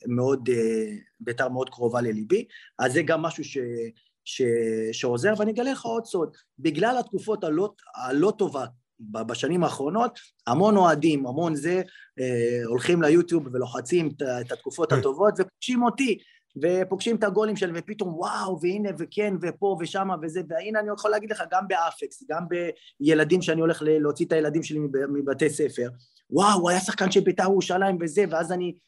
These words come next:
Speaker 1: יום למחרת בא עוד הפעם להוציא את הילדים, ופתאום אומרים, "וואי, עשיתי עליו יוטיוב, איזה גול הוא נתן בחצי, ואיזה פה, ואיזה שמה", וזה. אז כאילו, המון, בגלל האכזבה ה-, העכשווית של הזמן האחרון, של השנתיים, שלוש האחרונות,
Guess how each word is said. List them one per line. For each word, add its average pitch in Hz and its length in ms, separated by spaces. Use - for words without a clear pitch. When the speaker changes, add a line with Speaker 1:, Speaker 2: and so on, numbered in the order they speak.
Speaker 1:
יום 170 180
למחרת 185 460
בא 190 80
עוד 202 160
הפעם 196 220
להוציא 190 220
את 196 60
הילדים, 196 420
ופתאום 208 300
אומרים, 214 180
"וואי, 240 220
עשיתי 214 300
עליו 214 220
יוטיוב, 226 360
איזה 226 260
גול 226 220
הוא 220 100
נתן 214 360
בחצי, 202 520
ואיזה 196 240
פה, 208 160
ואיזה 196 200
שמה", 208 320
וזה. 185 160
אז - 100
כאילו, 226 260
המון, 196 380
בגלל 175 300
האכזבה 143 500
ה-, 120 840
העכשווית 131 520
של 131 140
הזמן 139 300
האחרון, 143 280
של 131 120
השנתיים, 139 420
שלוש 143 300
האחרונות, 143 420